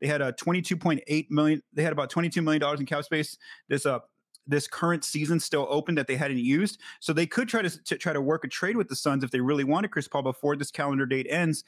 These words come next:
And that would be pretty easy to do if you just, um, add one or two, uh, one of, one of either of these players. You could, you could put a player like Devontae Graham into the deal. And again, he's, he has a guaranteed salary this coming season, but the next year, season, um, it's partially guaranteed.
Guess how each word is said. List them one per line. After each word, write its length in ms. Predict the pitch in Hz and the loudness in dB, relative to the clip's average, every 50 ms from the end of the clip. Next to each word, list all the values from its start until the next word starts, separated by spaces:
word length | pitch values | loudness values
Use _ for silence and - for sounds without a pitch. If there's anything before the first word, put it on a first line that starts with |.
| - - - - _ _ _ - | -16 -20 -20 -20 _ _ _ -4
And 200 | 156 156 147 139 147 | -2 -2 0 0 0
that 200 | 160 185 220 226 | 0 0 0 0
would 220 | 214 175 147 - | 0 0 -2 -2
be 140 | 165 185 165 | -4 -4 -4
pretty 320 | - - 196 208 214 226 | -2 -2 -2 0 0 0
easy 360 | 190 - 175 196 190 180 208 | -2 0 0 0 2 2 0
to 140 | 185 - 143 | -2 -2 -2
do 160 | 127 175 180 | 2 2 2
if 120 | 180 175 - | 2 2 0
you 60 | 160 | 0
just, 200 | 151 170 - - - | 0 0 0 0 -2
um, 220 | 151 143 131 131 - | -2 0 -2 -2 -2
add 160 | 147 147 143 | -2 -2 -2
one 240 | 131 131 147 160 165 | 0 2 2 2 2
or 80 | 160 | 0
two, 140 | - - - | -2 -4 -2
uh, 120 | - 143 127 127 123 - - - _ _ _ _ _ - - | -2 0 0 0 -4 -6 -10 -14 _ _ _ _ _ -8 -2
one 180 | 151 156 165 170 | 0 2 2 2
of, 100 | 160 139 - | 0 -2 0
one 160 | 151 156 160 | 0 2 2
of 80 | 151 143 | 2 0
either 200 | 147 147 139 147 | -2 0 0 0
of 40 | 135 | 0
these 100 | 139 131 | 0 -2
players. 320 | - - 139 127 123 117 | -2 -2 0 0 0 -2
You 60 | 131 - | -4 -4
could, 160 | - 135 - - - - - | -4 -4 -6 -8 -20 -14 -6
you 60 | - | -4
could 100 | 139 156 | -2 -2
put 100 | - 170 | 0 0
a 40 | 160 | -2
player 200 | 135 - 151 147 | 0 0 0 2
like 160 | 143 127 127 | 0 0 -2
Devontae 340 | 123 127 135 143 143 - 151 | 0 0 0 0 0 0 0
Graham 220 | 135 143 151 160 175 | 0 0 0 0 0
into 120 | 170 - | 0 0
the 80 | 170 165 | 0 2
deal. 300 | 170 180 185 190 180 - _ - - - - _ _ _ - | 2 2 2 2 0 -4 _ -20 -20 -20 -20 _ _ _ -2
And 200 | 147 143 139 131 - | 0 2 2 2 0
again, 240 | 143 139 131 135 135 | 0 0 2 2 2
he's, 200 | 143 143 131 127 | 2 0 0 -2
he 160 | - 151 156 | 0 0 2
has 120 | 156 156 | 2 2
a 60 | 147 135 | 0 0
guaranteed 420 | 127 147 151 160 156 - 160 139 | 0 0 0 0 -2 -2 -4 -2
salary 260 | - 156 143 143 135 | -2 0 0 0 0
this 200 | 127 170 185 - | 0 0 0 0
coming 200 | - 175 147 139 | 0 2 2 2
season, 280 | 135 - 143 131 143 139 | 2 0 0 2 2 0
but 100 | 131 127 | 0 0
the 80 | - | 0
next 260 | 135 139 139 - - - | 0 0 -2 -2 -4 -2
year, 200 | 143 139 139 - | -2 -2 -2 -4
season, 400 | - - 147 143 131 135 135 131 - - - - _ - | -4 0 2 2 4 4 4 2 0 -6 -20 -12 _ -2
um, 180 | 131 131 123 | -2 0 0
it's 100 | 120 117 | -2 -4
partially 400 | - - 160 165 170 - 160 143 | -4 -4 -2 -2 -2 -2 -2 0
guaranteed. 500 | 131 135 135 139 135 - 143 135 131 127 | 0 0 0 0 0 0 0 0 0 -2